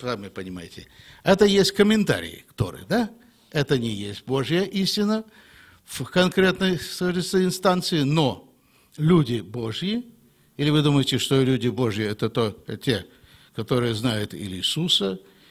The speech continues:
или только те, кто крещены Духом Святым со знамением языков? А? Правда? Давид, Соломон и многие люди, они, может, об Иисусе только в проекте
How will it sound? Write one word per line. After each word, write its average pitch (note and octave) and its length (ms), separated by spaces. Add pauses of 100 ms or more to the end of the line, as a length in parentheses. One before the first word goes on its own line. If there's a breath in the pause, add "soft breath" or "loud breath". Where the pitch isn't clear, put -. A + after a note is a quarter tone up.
(200 soft breath)
или A#2 200
только A#2 340
те, A#2 200
кто G#2 360
крещены G#2+ 560
Духом D#3+ 340
Святым F3+ 400
со E3 160
знамением E3 540
языков? D#3 520 (1160 soft breath)
А? D#3 260 (920 soft breath)
Правда? F3 360 (280)
Давид, C#3 420
Соломон A#2+ 580
и C#3 40
многие A2+ 420 (300 loud breath)
люди, E3+ 340
они, D3 360
может, C3 340
об B2 200
Иисусе D#3+ 420
только C3 340
в - 60
проекте A#2+ 560